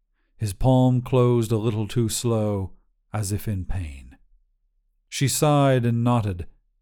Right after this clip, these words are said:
and offered him more ouzo. "One more for the journey, and for the ferryman." Beneath the crescent moon,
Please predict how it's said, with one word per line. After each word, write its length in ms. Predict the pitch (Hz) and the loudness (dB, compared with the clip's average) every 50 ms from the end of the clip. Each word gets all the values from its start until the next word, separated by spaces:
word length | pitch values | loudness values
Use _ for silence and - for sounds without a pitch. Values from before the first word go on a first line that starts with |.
| _ _ _ _ | _ _ _ _
and 120 | - 95 90 | -8 -6 -6
offered 320 | 87 87 - - 107 95 | -6 -6 -8 -6 -4 -2
him 120 | 113 110 | -2 0
more 320 | 110 107 95 92 98 110 110 | 0 0 -2 -2 -2 -2 -2
ouzo. 520 | 98 90 82 76 73 76 71 69 65 - - _ _ _ _ _ _ _ _ _ _ _ _ _ _ _ _ _ _ _ _ | -2 -4 -8 -10 -12 -14 -16 -16 -18 -20 -20 _ _ _ _ _ _ _ _ _ _ _ _ _ _ _ _ _ _ _ _
"One 220 | - 143 156 156 156 | 0 2 2 4 4
more 280 | 160 165 165 175 180 | 4 4 6 4 4
for 140 | 180 - 165 | 2 0 0
the 100 | 147 170 | 0 0
journey, 500 | 147 143 160 160 151 131 123 120 - - - _ _ _ _ _ _ _ _ _ _ _ _ _ | 0 0 0 0 2 0 0 -2 -4 -6 -16 _ _ _ _ _ _ _ _ _ _ _ _ _
and 160 | - 127 123 - | -4 -2 -2 0
for 80 | 147 | 0
the 80 | 135 143 | -2 0
ferryman." 540 | 127 - 147 131 120 113 110 107 101 98 95 _ _ _ _ _ _ _ _ _ _ _ _ _ _ _ _ _ _ _ _ _ _ _ _ - | 0 0 2 2 2 0 0 -2 -4 -6 -10 _ _ _ _ _ _ _ _ _ _ _ _ _ _ _ _ _ _ _ _ _ _ _ _ 4
Beneath 380 | 160 143 139 151 143 143 - | 6 8 8 8 6 4 2
the 80 | - 135 | 0 0
crescent 460 | - - 156 147 - - 135 120 127 | 2 2 2 2 2 0 -2 -2 0
moon, 520 | 135 135 143 143 139 135 127 120 120 123 | 2 4 4 6 6 6 4 4 2 -2